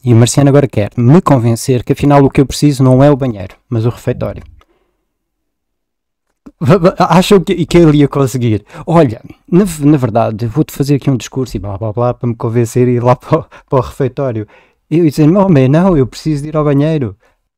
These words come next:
Aí o assunto não é da natureza duvidosa. Mas a gente experimenta mesmo o justo, o bom, o belo, não é? O cara chega, "É, pá, eu ontem vi uma garota muito, um, sim, um, um, um homem bem bonito." É, "É?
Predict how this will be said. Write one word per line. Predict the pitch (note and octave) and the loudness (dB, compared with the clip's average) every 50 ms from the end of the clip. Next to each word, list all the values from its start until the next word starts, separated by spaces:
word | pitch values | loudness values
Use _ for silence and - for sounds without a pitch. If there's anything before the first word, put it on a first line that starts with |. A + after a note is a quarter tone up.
| _ _ _ - | _ _ _ -6
Aí | C3 C3 C#3 C#3+ C#3+ | -4 -2 -2 -2 -2
o | C3+ C#3 | -2 -2
assunto | C3+ - - D3 C#3 C3+ - | -4 -6 -8 -10 -10 -10 -10
não | - C3 C3 | -8 -6 -6
é | C3 | -6
da | B2+ B2 B2+ C3 | -6 -6 -6 -6
natureza | B2+ B2+ C3 A#2+ - B2 B2 A2+ - A#2 | -6 -8 -8 -8 -8 -10 -10 -10 -10 -12
duvidosa. | B2+ B2 C3+ B2+ B2+ A2+ G#2+ G2+ G#2 - - - - _ _ - | -10 -10 -8 -8 -6 -6 -8 -8 -12 -14 -18 -20 -20 _ _ -6
Mas | C3 B2+ | -4 -2
a | B2+ | -2
gente | A#2+ D3 D#3+ D3 - | -2 -2 -4 -4 -6
experimenta | - - E3 D#3+ D3 D3 C#3 C3 C#3+ | -6 -4 -4 -2 -2 -2 -4 -4 -4
mesmo | B2+ A2+ A2+ G#2+ G#2+ A2+ | -6 -4 -6 -6 -6 -6
o | A#2 | -8
justo, | G2+ G2 A2 A2+ A2 G#2+ - - - G#2+ | -8 -6 -6 -6 -6 -6 -8 -12 -14 -14
o | G2 | -10
bom, | F#2+ A2 A2 A2 G#2+ G#2 G#2 F#2+ | -8 -8 -8 -8 -8 -10 -10 -12
o | G2 F#2+ | -12 -12
belo, | G2 G#2+ G#2+ G#2+ G2+ G2 F#2+ - _ _ _ _ _ _ _ _ _ _ | -12 -10 -10 -10 -12 -12 -14 -18 _ _ _ _ _ _ _ _ _ _
não | A2+ A2 | -10 -8
é? | G2+ G2 G2+ G#2 | -8 -8 -8 -10
O | A2+ A2+ _ _ _ _ | -12 -14 _ _ _ _
cara | - - B2 A#2 A2+ | -8 -6 -6 -6 -6
chega, | - - C3+ B2+ A#2 A#2 A2 - - | -4 -2 -2 0 0 0 -2 -4 -4
"É, | - F#3+ F#3+ F3 | -4 -2 -2 -2
pá, | D#3+ - D#3 D3+ | -2 -4 -4 -4
eu | C#3+ C#3 | -2 -2
ontem | C#3+ D3+ D3 - C3+ | -2 -2 -2 -4 -6
vi | B2 C3 D3 | -4 -4 -4
uma | C#3 C3 C3 | -2 -2 -2
garota | A2 B2 A#2+ C3 B2+ - A#2+ | -2 -2 -2 -2 -2 -4 -6
muito, | G2 F2 G2 B2 D3+ E3 F3 F3 E3 - - _ - C#3 D3+ D3+ C#3+ C3+ | -6 -4 -4 -4 -4 -4 -4 -4 -6 -6 -4 _ 0 0 2 2 2 0
um, | B2+ B2 B2+ B2 A#2+ | 0 0 0 -2 -2
sim, | - - - C#3 C3+ D3 | -4 -6 -8 -8 -6 -4
um, | C#3 C3 B2+ - - | -4 -4 -4 -4 -6
um, | D3 C#3+ | -6 -6
um | B2 A#2 B2 A#2+ A#2+ A#2+ | -6 -6 -6 -4 -4 -2
homem | C3 C#3+ C3 B2 A#2+ A2 | -2 -2 -4 -4 -6 -6
bem | B2+ C#3+ F#3+ A3+ | -8 -10 -10 -12
bonito." | G3 D3+ D3+ D#3 D#3+ F#3+ E3+ - - A#2+ F#2+ - _ _ _ _ _ _ - | -14 -12 -12 -12 -12 -14 -14 -16 -16 -18 -18 -18 _ _ _ _ _ _ -16
É, | A#2 F#2 - - - _ _ _ _ _ _ _ | -14 -14 -14 -18 -20 _ _ _ _ _ _ _
"É? | A#2+ A#2+ A#2 B2+ - G#3 | -12 -10 -8 -8 -8 -10